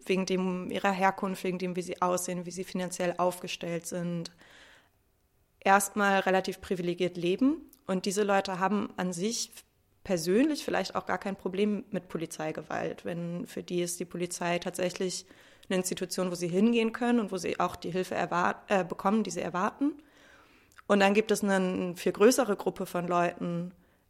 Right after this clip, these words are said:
äh, für die das eben nicht der Fall ist. Also insbesondere arme Menschen, Menschen ohne Obdach, Menschen, die von Rassismus oder von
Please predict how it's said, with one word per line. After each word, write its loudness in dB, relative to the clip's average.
äh, -2
für -4
die -6
das -2
eben 0
nicht -2
der 2
Fall -2
ist. -4
Also -4
insbesondere 0
arme 4
Menschen, -4
Menschen -6
ohne -2
Obdach, -2
Menschen, -6
die -4
von -6
Rassismus 2
oder -4
von -2